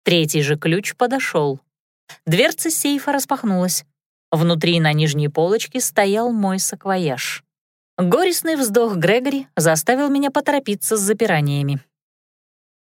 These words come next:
«Прости», — сказала я, выводя Волкова из кабинета. «Мишкина все про этот треклятый... «Осторожно», — твердила. Евсей Харитонович, подсобите».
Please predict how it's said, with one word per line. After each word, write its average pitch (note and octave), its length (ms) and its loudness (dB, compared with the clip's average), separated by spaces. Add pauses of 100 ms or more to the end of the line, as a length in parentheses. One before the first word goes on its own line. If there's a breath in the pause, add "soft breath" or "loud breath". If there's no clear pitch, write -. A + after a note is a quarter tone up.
(180)
«Прости», — G#3 680 0 (680)
сказала C#3 440 0
я, E3 240 2 (320)
выводя F#3+ 420 2
Волкова G#3+ 380 -2
из F3 120 -2
кабинета. D3 580 -4 (420)
«Мишкина E3+ 640 0
все E3 420 -2 (200)
про E3 160 4
этот D#3 280 0 (100)
треклятый... F3 640 0 (720 loud breath)
«Осторожно», — G3 640 0 (600)
твердила. D#3+ 720 2 (600)
Евсей A#3+ 360 2
Харитонович, F#3+ 680 0 (100)
подсобите». D#4+ 680 0